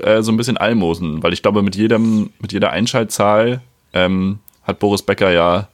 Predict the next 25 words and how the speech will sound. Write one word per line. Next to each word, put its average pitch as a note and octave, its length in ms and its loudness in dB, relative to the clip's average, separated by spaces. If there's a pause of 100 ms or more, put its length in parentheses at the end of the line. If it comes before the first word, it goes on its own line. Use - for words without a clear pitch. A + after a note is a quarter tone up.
null G2+ 120 -2
Komma G2 220 0
null G2+ 160 2
fünf G#2 280 -2
Prozent G2 420 -2
weniger F2+ 320 2
Schulden. G#2 440 2 (880)
Ähm, E2 500 0
von E2 140 -4
daher F2 160 2
glaube E2 180 0
ich, - 140 -8
wäre E2+ 80 2
das D#2+ 160 -4
eine E2+ 80 -2
ganz D#2+ 180 -4
gute F#2+ 220 -6
Geschichte, - 400 -6
ihn F#2 160 -4
da F2 80 2
einfach, - 260 -2
einfach F3+ 240 -2
mal E3+ 120 0
Bobbele C3+ 340 0
supporten. - 440 -2